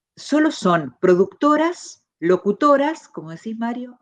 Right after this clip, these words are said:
mobileras o hacen columna de género", ¿no? ¿Qué onda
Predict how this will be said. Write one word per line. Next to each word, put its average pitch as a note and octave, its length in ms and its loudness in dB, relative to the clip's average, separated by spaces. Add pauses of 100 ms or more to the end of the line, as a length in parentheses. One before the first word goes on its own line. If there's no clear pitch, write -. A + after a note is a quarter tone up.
(300)
mobileras A#3 1080 2 (140)
o C#4 160 6
hacen C#4+ 300 0
columna A3+ 380 -2
de F#3+ 100 -4
género", C3 720 -10 (760)
¿no? D#4+ 240 -6 (1120)
¿Qué A#4+ 160 -4
onda D3 440 -4